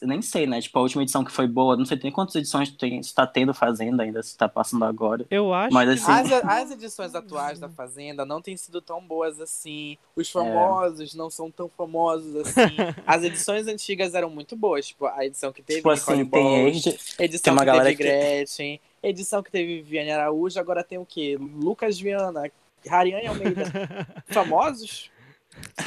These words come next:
Speaker 3: Subcelebridades,
Speaker 1: ex,
Speaker 3: sabe?
Speaker 2: Inclusive
Speaker 1: tem ex de Férias com Ex.
Speaker 2: Mas sim, é, esse negócio da, da, da Fazenda, é, inclusive eu acho que é, é bem interessante, porque essa edição que o André falou, né, que é a, é a mais famosa da, com a Gretchen, a Nicole
Speaker 3: É a
Speaker 2: Bolt.
Speaker 3: quinta, eu acho, se eu não me
Speaker 2: Quinta.
Speaker 3: engano.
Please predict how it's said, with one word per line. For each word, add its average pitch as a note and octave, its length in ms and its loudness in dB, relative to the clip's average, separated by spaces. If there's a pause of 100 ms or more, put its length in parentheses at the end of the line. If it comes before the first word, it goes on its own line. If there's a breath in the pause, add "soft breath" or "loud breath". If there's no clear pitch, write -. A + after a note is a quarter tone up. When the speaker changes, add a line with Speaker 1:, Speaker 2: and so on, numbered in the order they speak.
Speaker 3:
Subcelebridades, - 720 6
Speaker 1:
ex, C4 160 6
Speaker 3:
sabe? C4 220 6
Speaker 2:
Inclusive C#4 320 6
Speaker 1:
tem E3+ 100 4
ex A3+ 180 6
de A3+ 80 -2
Férias G#3+ 380 4
com G#3+ 240 -2
Ex. E3 400 -2 (180)
Speaker 2:
Mas G#3 280 -2
sim, B3 340 -8
é, G3 380 4
esse F3 180 -2
negócio F#3+ 320 0
da, D#3+ 380 0
da, D3 340 -2
da C#3+ 140 -6
Fazenda, F3 720 -4 (580 soft breath)
é, F#3 220 2
inclusive A#3 360 -2
eu B3+ 60 4
acho B3+ 140 -2
que - 80 -4
é, B3+ 180 0
é G#3+ 100 -2
bem G#3+ 160 -4
interessante, C#4 460 -6
porque G3 500 -4 (360 soft breath)
essa F#3 260 -4
edição G3+ 320 -2
que - 100 -8
o G#3 60 -2
André F3 220 -4
falou, F3 280 -4
né, E3+ 120 -4
que F3 140 -6
é E3 40 2
a, D#3 60 -2 (240)
é D#3 80 -10
a - 20 -8
mais D#3 200 -8
famosa E3 460 -4
da, D3 400 -6
com - 80 -10
a D#3+ 60 -6
Gretchen, F#3+ 560 -4
a F3+ 40 -10
Nicole E3+ 280 -10
Speaker 3:
É D#3 360 0
a C#3+ 40 4
Speaker 2:
Bolt. F3+ 140 -6
Speaker 3:
quinta, E3 320 0
eu C3+ 80 6
acho, B2+ 280 2
se - 80 -10
eu C3 40 -6
não B2 80 -16
me B2 60 -14
Speaker 2:
Quinta. F#3+ 280 -4
Speaker 3:
engano. E3+ 140 -6